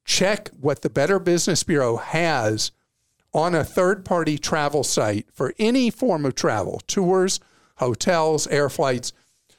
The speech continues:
See what kind of rep they have with the Better Business Bureau or with Trustpilot. Better Business Bureau I prefer for this. And if you see just complaint after complaint after complaint,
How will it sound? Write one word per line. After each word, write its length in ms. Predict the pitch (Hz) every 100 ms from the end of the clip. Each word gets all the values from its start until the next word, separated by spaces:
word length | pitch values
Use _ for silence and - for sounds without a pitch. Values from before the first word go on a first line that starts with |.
| -
See 240 | - 226
what 220 | 247 214 -
kind 220 | 190 160
of 160 | 123
rep 300 | 135 156 151
they 160 | 151 131
have 260 | 147 143 143
with 100 | 120
the 80 |
Better 280 | 113 120 117
Business 420 | 110 170 170 143
Bureau 440 | - 165 151 147 - _ _
or 140 | - 117
with 120 | 101
Trustpilot. 880 | - 180 - - 175 143 143 139 - _ _ _
Better 200 | 156 156 143
Business 360 | 147 160 135
Bureau 280 | - 143 127
I 120 | 120
prefer 460 | 107 113 - 143 131
for 140 | -
this. 380 | 139 135 123 - - _ _ _ _
And 160 | 160 135
if 140 | 123 143
you 160 | 220
see 520 | - - 202 180 151
just 380 | - 170 143 -
complaint 480 | - 113 - 175 165
after 220 | 147 -
complaint 400 | 143 131 143 131
after 220 | 123 -
complaint, 560 | 117 107 - 196 147